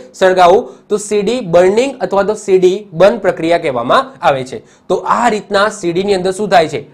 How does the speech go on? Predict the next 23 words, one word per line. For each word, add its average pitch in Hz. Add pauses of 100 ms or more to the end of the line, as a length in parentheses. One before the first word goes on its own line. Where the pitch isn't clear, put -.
(120)
ડેટા 156
સ્ટોર 180
થાય 127
છે. - (280)
બીજી 233
વસ્તુ 262
યાદ 220
રાખજો 214 (340)
કે 247
જે 175
રીતના 254
હાર્ડ 165
ડિસ્ક -
છે 233
એ 233
હાર્ડ 170
ડિસ્ક 247
ની 254
અંદર 240
શું 247
હતું? 220
રાઉન્ડ 185
હતા. 120